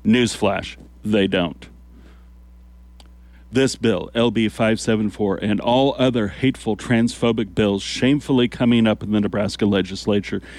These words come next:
in the near future are nothing more than another disgusting attempt at virtue signaling by Republicans, small r, to pander to their hateful, Christo-fascist,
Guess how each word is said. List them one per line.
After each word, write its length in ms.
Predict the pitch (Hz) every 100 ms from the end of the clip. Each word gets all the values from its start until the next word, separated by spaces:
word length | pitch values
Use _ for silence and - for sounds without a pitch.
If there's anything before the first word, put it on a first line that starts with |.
| -
in 160 | 120 120
the 80 | 113
near 240 | 113 117
future 460 | - 117 98 110 -
are 140 | 110
nothing 640 | 107 107 120 127 143 135 127
more 340 | 113 107 107
than 180 | 101 98
another 440 | 101 101 101 104
disgusting 760 | 92 98 - - 117 - 147 135
attempt 460 | 131 - 101 95
at 140 | 107 -
virtue 420 | 110 104 - 107
signaling 560 | 98 113 - 104 98 95 - - -
by 100 | -
Republicans, 920 | 139 151 151 190 170 90 - - - - - - - - -
small 340 | - - 101 -
r, 200 | - 113 - - - - - - - - -
to 180 | 143 127
pander 440 | - 139 139 135
to 200 | - 120
their 160 | 101 90
hateful, 560 | - 131 - 131 120 - - - - -
Christo-fascist, 1200 | - 180 - 135 98 - 107 101 - 104 -